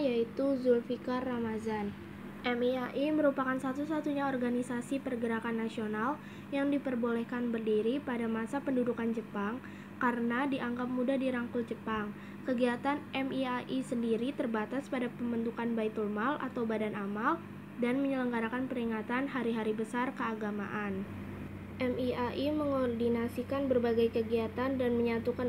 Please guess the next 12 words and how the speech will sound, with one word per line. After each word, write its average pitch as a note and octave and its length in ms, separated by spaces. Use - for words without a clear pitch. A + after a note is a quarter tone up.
umat A#3+ 240
Islam B3 400
di A#3 160
Indonesia A3 640
dalam B3 400
menghadapi A#3 480
politik A3+ 480
Belanda A3 480
seperti B3 480
menolak A3+ 480
undang-undang A3 560
perkawinan G#3+ 720